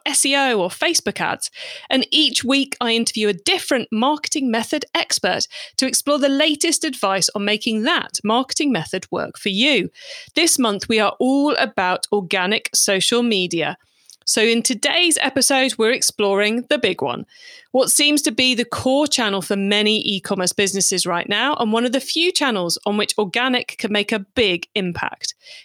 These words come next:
Yes, it's Instagram time. We're gonna be sharing six kind of quite simple, straightforward steps that will make, bring so much clarity to your Instagram processes and growth plans.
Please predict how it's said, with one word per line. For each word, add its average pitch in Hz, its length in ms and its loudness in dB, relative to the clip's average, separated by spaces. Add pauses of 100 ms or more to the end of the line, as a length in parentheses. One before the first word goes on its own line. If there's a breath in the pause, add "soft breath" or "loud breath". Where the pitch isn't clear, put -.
(100)
Yes, 277 480 2
it's - 360 0 (240)
Instagram 190 840 0
time. 160 600 -2 (460 loud breath)
We're 262 220 4
gonna 302 200 4
be 285 140 2
sharing 254 720 2
six - 540 0 (100)
kind 277 220 -2
of 226 160 -2
quite - 240 -4
simple, 339 480 0
straightforward 294 640 0
steps - 280 0
that - 80 -2
will 233 80 -2
make, 233 440 -2
bring 247 180 2
so 302 240 2
much 262 240 0
clarity 208 560 0
to - 160 -4
your 190 160 0
Instagram 190 520 -2
processes 190 720 0 (100)
and 170 340 -6 (320 loud breath)
growth 220 320 0
plans. 170 560 -2